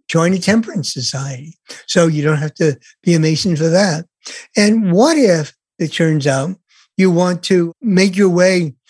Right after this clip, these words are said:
as a future husband and father? Well, Masons come under a lot of suspicion for their all-male ceremonies where it's rumored there's ribaldry and obscenity and too much drinking. Instead,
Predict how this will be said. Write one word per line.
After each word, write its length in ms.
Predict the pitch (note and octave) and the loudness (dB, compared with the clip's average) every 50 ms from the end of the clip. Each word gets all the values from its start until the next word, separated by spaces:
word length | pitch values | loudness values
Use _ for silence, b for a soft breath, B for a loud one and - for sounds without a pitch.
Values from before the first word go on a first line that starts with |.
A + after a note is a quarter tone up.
| b b _ _ - | b b _ _ -2
as 200 | B3 E3+ E3 C#3+ | 0 0 2 2
a 60 | D#3+ D3 | 0 -4
future 480 | - - G3 F3 - - F3 E3+ D#3+ | -2 0 0 0 0 2 0 2 2
husband 480 | C#3 C#3 F3 E3+ D3 E3+ F3 E3 E3 D#3 | 2 0 0 0 0 -2 -2 -2 0 -2
and 180 | D#3 D3+ D3 | -2 -2 -4
father? 480 | C3 - F3+ G3 G#3+ G3+ E3 C3 B2+ B2+ _ B B B B B | -2 0 0 2 2 2 0 0 -2 -6 _ B B B B B
Well, 380 | - G#3 A3 G#3 G#3 A3+ _ _ B B B B B - | 2 2 2 2 0 -2 _ _ B B B B B 0
Masons 540 | F#3+ G3 A3 C4+ B3+ - - B3+ G#3+ - | 2 4 4 4 2 0 -4 -4 -6 -6
come 200 | - - G3+ G#3 | -4 0 0 2
under 200 | G#3 G#3 F#3 F3 | 2 4 2 2
a 120 | E3 D#3 D#3 | 2 2 0
lot 260 | E3 F#3+ A#3 D4+ D#4+ | 0 2 2 0 0
of 80 | C#4+ - | -2 -4
suspicion 880 | - - G#3+ - - - - B3 B3+ - - - C#3+ B2+ B2+ C3+ C3 _ B B B B B | -8 -8 -6 -6 -6 -2 0 0 0 0 -2 -4 -4 -4 -6 -8 -12 _ B B B B B
for 180 | - - F#3 F3+ | -4 0 0 2
their 220 | E3 E3+ E3+ D3+ - | 4 2 2 0 2
all-male 760 | F#3+ F3+ F#3 G3 G3+ G3+ F#3+ E3+ E3 F3 F#3+ F#3+ F3+ E3+ D3 | 2 2 4 4 4 2 2 2 2 2 2 4 2 2 0
ceremonies 760 | - - - F3 E3 F3 F#3 F3+ E3 D3+ D3 C#3+ C#3+ C3 B2 B B B B B - | -2 -4 -2 0 0 0 0 0 0 0 0 0 -2 -4 -6 B B B B B -2
where 240 | F3 D#3+ E3 E3+ F3+ | 0 2 2 2 2
it's 180 | F3 D3+ - | 0 -2 -2
rumored 560 | F3 D3 D3+ E3+ F#3+ F#3+ F#3 E3+ D#3+ C#3+ B2 B B B B B | -2 0 2 2 2 2 2 2 0 0 -4 B B B B B
there's 280 | E3+ E3 E3 D#3 C3+ C3 | -2 0 0 0 -2 0
ribaldry 720 | C#3 F#3 F#3+ F3+ F#3 F#3+ E3+ C#3+ C#3+ D3 D3+ D3 C#3+ D3 | 2 2 2 4 2 0 0 0 -2 -2 -2 0 0 0
and 120 | D3 D3 D#3 | 0 -2 -2
obscenity 720 | D3+ C#3 B2+ - F#3+ F#3 F#3+ F#3+ F3+ D#3 D3 C#3+ D3 C#3+ | -4 -4 -4 -2 0 2 2 2 0 0 0 2 2 0
and 220 | C3+ C3 C3+ C3 B B B B | 0 -2 -4 -6 B B B B
too 120 | - F#3+ | 0 2
much 240 | F#3+ F3+ D#3+ - - | 2 2 2 -2 -4
drinking. 540 | - - F#3+ G3+ G#3+ G#3 - D3+ C3+ C3+ _ _ B B B B B B | -2 0 0 0 0 -2 -2 -6 -6 -6 _ _ B B B B B B
Instead, 560 | - F3+ - - - A#3+ B3+ A#3 F3+ E3 D3 | -2 -2 -2 0 0 2 2 2 2 0 -2